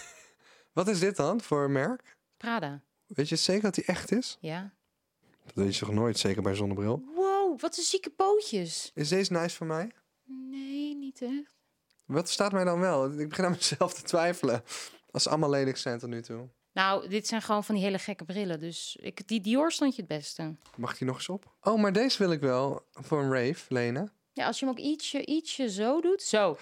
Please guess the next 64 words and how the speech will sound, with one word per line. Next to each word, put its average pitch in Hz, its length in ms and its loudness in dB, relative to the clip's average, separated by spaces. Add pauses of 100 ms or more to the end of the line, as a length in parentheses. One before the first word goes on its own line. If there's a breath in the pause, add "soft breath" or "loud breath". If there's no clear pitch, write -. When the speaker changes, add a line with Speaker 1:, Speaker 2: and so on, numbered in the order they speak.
(200 loud breath)
Speaker 1:
maar, 139 60 -12
Speaker 2:
perfect. 139 340 2
Speaker 1:
oké. 113 240 -6
Speaker 2:
Ja. 165 160 -12
Speaker 1:
Dit 180 180 2
is 180 120 2
een 156 80 2
ding 147 160 4
met 131 100 0
zonnebrillen. 110 440 0
Iedereen 202 400 2
zegt 165 200 0
altijd, 170 220 0
"Je 156 80 -2
moet 160 160 0
je - 60 -6
zonnebril 151 280 2
niet 135 220 2
zo 139 120 2
helemaal 120 460 2
naar 110 140 0
boven 107 280 2
zetten." 101 440 -6 (880 soft breath)
En 165 140 4
altijd 180 260 4
als 196 120 2
mensen 180 220 2
het 165 100 2
naar 143 100 2
beneden 175 300 2
zetten, 196 260 2
dan 165 100 2
word 156 180 0
ik - 60 -16
duizelig. 113 640 -2 (580)
Speaker 2:
Oh, 233 100 -4
Speaker 1:
Want 214 180 -6
Speaker 2:
sorry. 165 200 0
Speaker 1:
het 151 80 -2
drukt 202 180 2
net 202 140 2
zo - 80 2
op 185 100 2
mijn 143 160 4
neus. 139 260 4
Weet 185 100 4
je, 220 60 4
ik 220 60 2
bedoel, 196 160 4
heb 220 100 0
je 285 60 2
dat 262 120 2
niet? 349 300 2 (100)
Speaker 2:
Nee. 240 240 -4
Speaker 1:
Dat 160 80 -8
je 185 80 2
denkt 208 120 4
van, 202 100 2
"Hij 185 100 4
moet 202 160 4
hoger, 170 320 2
hij 180 80 4
moet 180 140 4
hoger." 180 420 0